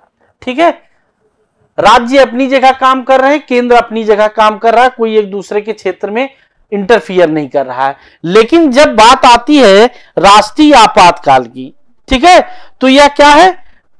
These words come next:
विस्तार हो जाता है। और विस्तार कहां तक होता है, का विस्तार राज्यों को निर्देश देने तक, राज्यों को निर्देश देने तक,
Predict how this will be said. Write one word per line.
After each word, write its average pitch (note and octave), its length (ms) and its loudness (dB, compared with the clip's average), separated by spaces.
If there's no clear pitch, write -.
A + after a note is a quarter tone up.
विस्तार C4 520 0
हो A#3+ 120 2
जाता F#3+ 320 2
है। C4+ 100 4
और D4 80 0
विस्तार C4 560 0
कहां A#3 280 0
तक D4+ 160 0
होता C#4+ 280 -2
है, E4+ 280 4
का B3+ 120 2
विस्तार A3 640 0
राज्यों G#3 680 -2
को D#4+ 200 -2
निर्देश B3 600 0
देने D3+ 380 -6
तक, B2 240 -12
राज्यों C#3+ 640 -6
को B3+ 580 -2
निर्देश E3 1080 -4
देने C3 400 -12
तक, A#2 220 -20